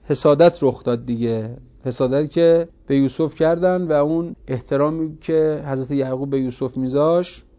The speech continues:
اونا رو برانگیخت. حالا حسادت که حسادت حابیل و قابیل، دو تا برادر نسبت به هم، تا اینکه بکشه، حسادت همینه.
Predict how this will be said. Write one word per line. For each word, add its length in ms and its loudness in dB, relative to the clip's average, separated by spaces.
اونا 220 0
رو 120 2
برانگیخت. 840 0
حالا 180 -10
حسادت 600 -6
که 120 -6
حسادت 480 -4
حابیل 420 -2
و 80 -2
قابیل، 500 -2
دو 80 -6
تا 100 -4
برادر 440 2
نسبت 400 -4
به 100 -4
هم، 380 -2
تا 160 -2
اینکه 200 0
بکشه، 460 0
حسادت 500 0
همینه. 400 -4